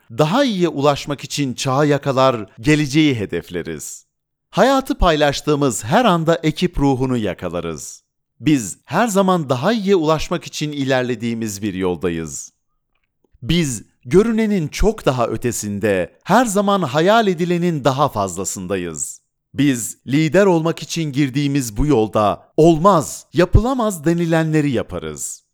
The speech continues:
Sürekli dinamik kalmak, yeniliğe koşmak ve daha iyisini hedeflemek kolay olmasa bile bizim bunu yapacak tutkumuz, tecrübemiz, enerjimiz ve heyecanımız var.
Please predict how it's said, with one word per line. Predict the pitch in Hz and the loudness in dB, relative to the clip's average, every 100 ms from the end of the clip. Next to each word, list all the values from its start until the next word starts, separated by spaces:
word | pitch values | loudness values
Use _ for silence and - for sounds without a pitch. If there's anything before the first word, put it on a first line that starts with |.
| _ | _
Sürekli | - 240 226 202 180 160 | -4 2 2 2 -2 -6
dinamik | 123 135 151 185 | -4 -2 -2 -4
kalmak, | - 110 95 98 - - - | -2 -2 0 -2 -4 -14 0
yeniliğe | 156 202 202 208 | 2 2 2 4
koşmak | 220 180 175 - 170 160 - - | 4 2 0 2 0 0 -6 0
ve | 156 151 | 2 2
daha | 120 107 220 | 0 0 0
iyisini | 247 175 - 139 | 0 -4 -4 -4
hedeflemek | 117 123 127 - 117 104 - | -2 -2 -2 -2 -4 -4 -4
kolay | 127 120 104 | -2 -2 0
olmasa | 135 151 110 - 87 | 0 0 -4 -6 -6
bile | 87 85 87 82 - - | -6 -4 -4 -4 -10 -4
bizim | 180 170 180 120 | -2 0 -4 -4
bunu | 131 | -2
yapacak | 165 147 131 131 123 | 0 0 0 -2 -4
tutkumuz, | - 127 - 117 117 110 - - - | -6 -6 -4 -2 -2 -2 -6 -8 2
tecrübemiz, | 180 165 180 170 165 160 151 123 - - | 2 4 0 -2 -2 -2 -4 -8 -8 -2
enerjimiz | 135 139 135 107 131 135 139 107 - - | 2 2 2 0 -2 0 -2 -4 -10 -2
ve | 131 | 0
heyecanımız | 110 110 104 104 98 92 82 - | 0 -2 -2 -6 -6 -8 -10 -12
var. | 64 64 - | -12 -12 -20